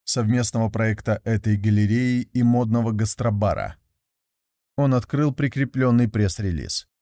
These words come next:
«Гастрономическая Одиссея «Пять океанов вкуса». Пять миров, пять культур, пять чувств. Мы собрали лучшие кулинарные традиции мира и соединили их в одном пространстве, где вкусы обретают форму,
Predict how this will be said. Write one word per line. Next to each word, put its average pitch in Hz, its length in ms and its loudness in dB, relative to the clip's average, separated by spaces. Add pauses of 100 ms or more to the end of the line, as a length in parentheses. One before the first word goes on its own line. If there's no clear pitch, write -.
(880)
«Гастрономическая 107 1200 2
Одиссея 110 560 0
«Пять 117 340 -4
океанов 113 480 0
вкуса». - 540 -8 (720)
Пять 120 300 0
миров, 107 540 0
пять 113 260 0
культур, 107 500 -2
пять 110 240 -2
чувств. - 540 -10 (880)
Мы 113 200 4
собрали 117 440 2
лучшие 113 480 0
кулинарные 110 640 2
традиции 104 560 0
мира 120 360 2 (100)
и 120 100 0
соединили 110 600 2
их 113 180 -2
в 110 60 0
одном 107 320 2
пространстве, - 880 -4 (340)
где 104 220 2
вкусы 117 420 -2
обретают 107 560 2
форму, 65 500 -8